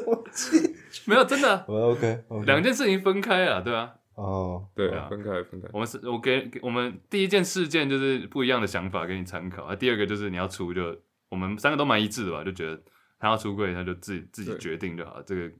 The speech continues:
Speaker 2: 跟 A 男无关。
Speaker 3: 嗯。
Speaker 2: Yeah。All right，好，这边先这样吧，我们下一，哎，你们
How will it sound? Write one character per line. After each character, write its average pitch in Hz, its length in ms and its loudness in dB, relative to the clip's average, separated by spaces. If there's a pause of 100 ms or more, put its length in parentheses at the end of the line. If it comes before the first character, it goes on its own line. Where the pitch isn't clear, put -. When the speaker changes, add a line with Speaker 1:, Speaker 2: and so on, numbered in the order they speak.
Speaker 2:
跟 95 320 -6
A 104 160 -2
男 80 240 -6 (140)
无 92 200 -6
关。 92 340 -8 (460)
Speaker 3:
嗯。 85 240 -12
Speaker 2:
Yeah。 85 160 -18 (360)
All 110 120 0
right， 101 140 0 (380)
好， 95 420 -4 (180)
这 131 80 0
边 131 100 6
先 127 160 4
这 131 60 4
样 123 120 6
吧， 117 340 0 (240)
我 90 80 -10
们 90 340 -6 (380)
下 110 280 -2
一， 95 140 -2
哎， 139 120 -4
你 156 60 0
们 110 300 -4